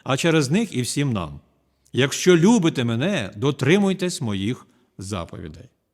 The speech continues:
Як бачимо, заповіді Божого закону — це не просто перелік,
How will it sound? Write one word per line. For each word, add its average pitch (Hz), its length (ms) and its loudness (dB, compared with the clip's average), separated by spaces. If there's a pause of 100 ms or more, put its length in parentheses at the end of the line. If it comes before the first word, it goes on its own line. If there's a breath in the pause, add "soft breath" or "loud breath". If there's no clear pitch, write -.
(800 soft breath)
Як 202 120 0
бачимо, 208 400 2
заповіді 156 480 0
Божого 143 360 2
закону — 156 540 0
це 202 140 0
не 214 100 2
просто 185 400 2
перелік, 143 580 2